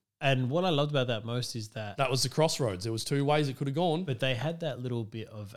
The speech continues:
Speaker 1: a, of a reminder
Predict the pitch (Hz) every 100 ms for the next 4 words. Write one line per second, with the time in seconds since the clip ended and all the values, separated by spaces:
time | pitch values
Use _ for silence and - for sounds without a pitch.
0 | 98 98 98 95 95 - _ _ _ _
1 | _ _ _ _ _ _ - 110 104 107
2 | 98 92 92 87 85 - _ _ _ _
3 | _ _ - 151 135 117 113 110 92